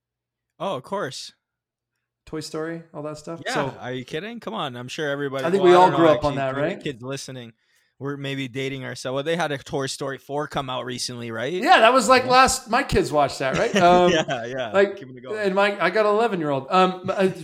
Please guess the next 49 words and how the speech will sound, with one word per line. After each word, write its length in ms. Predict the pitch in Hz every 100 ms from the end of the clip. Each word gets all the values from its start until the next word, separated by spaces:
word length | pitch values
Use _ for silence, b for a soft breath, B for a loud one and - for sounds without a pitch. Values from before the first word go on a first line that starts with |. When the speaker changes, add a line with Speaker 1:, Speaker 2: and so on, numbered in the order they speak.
| 160
Speaker 2:
but 340 | 202 208 - - - -
toy, 260 | - 226 233
so 340 | - 214 202 196
there's 160 | 208
a 60 | 175
book 520 | 131 240 196 165 - - _ _ _ _
called 260 | - 160 160
Creativity, 600 | 185 180 175 220 196 -
Inc, 460 | 170 165 139 - -
and 80 | 160
it's 160 | 147 165
written 240 | 208 185
by 160 | 170 156
one 160 | 156
of 60 | 165
the 60 | 139
guys 340 | 160 190 175
who 100 | 151
founded 640 | 135 - 196 226 147 127 - -
Pixar, 460 | 262 - 127 123 -
the 60 | 139
company 360 | 170 165 165
that 160 | 151 139
Speaker 1:
Oh, 140 | 120
wow. 400 | 110 110 120 110 -
Speaker 2:
did 100 | 185
all 140 | 185 165
these, 240 | 156 139
has 160 | 160 156
created 220 | 190 175
all 80 | 151
these 140 | 147
movies. 220 | 247 190 - B B _
And 140 | 196 202
what's 140 | 185
really 180 | 233 233
interesting 420 | 247 277 - 208
about 300 | 175 160 156
him, 360 | 156 151 135 165
his 120 | 156
name 140 | 170 165
is 80 |
Ed 240 | 147 160 170
Catmull. 460 | 160 135 131 135 - _ _ _ -
In 100 | 202
the 60 | 254
book, 240 | 208 208
he 120 | 196 175
says, 640 | - 143 131 131 - -